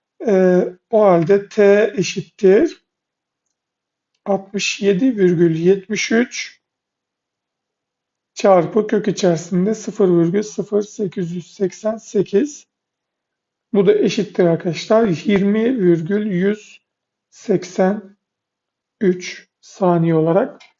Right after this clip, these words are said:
buluruz. Yani bu koşullar altında yirmi virgül yüz seksen üç saniye sonunda, e, akış, e, duracaktır.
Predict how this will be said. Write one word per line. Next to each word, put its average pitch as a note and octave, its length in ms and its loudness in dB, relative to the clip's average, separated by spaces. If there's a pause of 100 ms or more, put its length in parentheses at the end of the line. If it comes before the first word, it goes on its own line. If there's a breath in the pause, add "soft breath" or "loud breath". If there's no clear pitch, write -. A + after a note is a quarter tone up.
(140)
buluruz. D#3+ 540 -8 (500)
Yani F3+ 540 0 (380)
bu A3+ 100 2
koşullar F#3 480 2
altında F3+ 760 0 (420)
yirmi F#3+ 520 2
virgül F3 300 4
yüz F3+ 200 -2
seksen G3 340 0
üç G#3+ 80 -6
saniye E3 440 0
sonunda, F3+ 640 0 (800)
e, F#3 300 2
akış, - 760 -6 (340)
e, F3 260 0 (140)
duracaktır. E3 720 -2